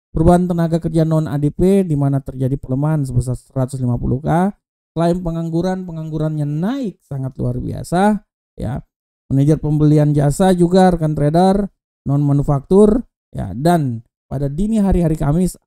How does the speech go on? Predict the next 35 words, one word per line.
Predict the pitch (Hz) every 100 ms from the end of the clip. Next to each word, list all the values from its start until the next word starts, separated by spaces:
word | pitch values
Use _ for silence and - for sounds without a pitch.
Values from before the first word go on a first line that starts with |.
| -
ada | 123 123 131 160 160
rapat | 139 123 - 135
pertemuan | _ 120 127 127 123 -
F | 117
O | - 92
M | 127 131
C. | - 269 143 113 - _
Dan | 170 214 214
di | 214 180 -
hari | 233 262 247 190
Jumat, | 160 127 127 _ _ _ _ _ _
rekan | 160 175
trader | 170 165
bisa | 160 156
lihat | 156 156
bahwa | 139 127 131
ketenaga | 117 139 139 151 190 190
kerja | 175 156 147
non | 143 139 135
pertanian | - - 139 196 196 131 120 127 151 _ _ _ _
sebesar | _ 135 147 139
dua | 143 139
ratus | 139 131
enam | 107 151 185 196 190
turun | 175 147 170 180 165
dari | 135 131
dua | 131 123
ratus | -
delapan | 127 127
belas | 127 147 156
yang | - 131
terjadi | 123 - 131 139 -
pada | - 226 220 214 214
bulan | 185 156 190 180 165 165 151 135
lalu. | 123 135 123 131 - 160 156 110